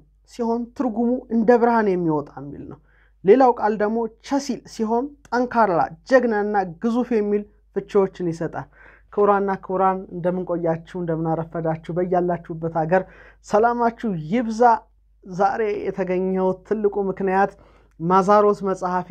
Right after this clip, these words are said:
ወጥቷል። በጣም ደስ ብሎኛልና ክቡራን ተመልካቾቻችን ብዙዎቻችሁ ወዳችሁታል፣ አድንቃችሁታል። በእጅጉ አመሰግናለሁ። በያላችሁበት ሁሉ ሰላማችሁ በእጅጉ ይብዛ በማለት ስለዚህ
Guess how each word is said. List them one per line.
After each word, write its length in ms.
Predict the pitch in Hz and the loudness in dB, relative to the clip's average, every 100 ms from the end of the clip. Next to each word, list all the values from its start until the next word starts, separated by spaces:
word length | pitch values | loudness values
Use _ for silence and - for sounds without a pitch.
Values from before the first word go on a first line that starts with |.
| 165 | -2
ወጥቷል። 480 | 175 175 - 190 190 | -2 -4 -2 -2 -2
በጣም 360 | 165 156 185 180 151 | -10 -10 -8 -6 -8
ደስ 220 | 151 202 - 185 | -6 -6 -6 -6
ብሎኛልና 680 | 180 170 170 160 160 165 170 | -2 -2 0 0 0 -2 -6
ክቡራን 360 | 165 175 170 | -6 -6 -4
ተመልካቾቻችን 960 | 170 170 165 175 165 165 175 165 - 208 202 - - _ | -6 -6 -4 -4 -6 -6 -6 -6 -2 -4 -4 -18 -20 _
ብዙዎቻችሁ 840 | 156 185 180 208 208 220 202 - 214 | -6 0 6 4 4 -2 -4 -6 -4
ወዳችሁታል፣ 920 | 180 180 - 196 196 - 202 202 196 - | -2 -2 -2 -2 -2 -6 -4 0 0 0
አድንቃችሁታል። 1000 | 165 156 170 190 196 - 208 202 208 208 - _ | -4 0 -2 -2 -4 -4 -6 -2 -2 -4 -10 _
በእጅጉ 460 | 190 165 - 233 214 | -2 -2 -4 2 2
አመሰግናለሁ። 920 | 202 185 190 165 180 175 175 185 202 202 - _ - 175 156 196 180 | 2 -2 -4 -4 -2 -2 -2 -2 -2 -4 -16 _ -6 -4 2 2 4
በያላችሁበት 1300 | 202 202 202 196 196 _ - 208 190 - - 202 202 - | 2 4 4 2 2 _ -8 -4 -4 -6 -2 -2 -2 -10
ሁሉ 260 | 208 196 196 | -8 -4 -4
ሰላማችሁ 640 | 190 190 185 190 180 - 180 160 | -2 2 2 2 -2 -4 -14 -8
በእጅጉ 460 | 190 185 165 202 180 | -2 -2 -2 -4 -2
ይብዛ 320 | 170 233 240 220 196 | 0 0 2 0 0
በማለት 480 | 185 185 180 233 247 - _ _ | 0 0 2 2 0 -12 _ _
ስለዚህ 460 | - 226 214 - | 2 2 2 -2